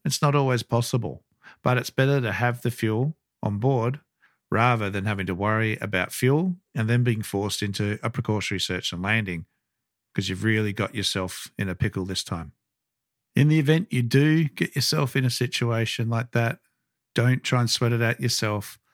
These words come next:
Ask for help. As I said earlier, there's a number of reported incidents. How many go unreported?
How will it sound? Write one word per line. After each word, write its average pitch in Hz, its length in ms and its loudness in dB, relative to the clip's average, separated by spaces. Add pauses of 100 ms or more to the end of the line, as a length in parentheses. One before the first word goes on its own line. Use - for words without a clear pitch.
(840)
Ask 113 420 0
for - 220 0
help. - 360 -4 (1200)
As 131 140 4
I 131 120 2
said 131 200 0
earlier, 131 540 2 (800)
there's 117 180 2
a 107 80 -2
number 117 400 2
of 110 140 -4
reported 113 440 0
incidents. 127 680 0 (380)
How 127 220 4
many 120 280 2
go 117 320 0
unreported? 98 760 -2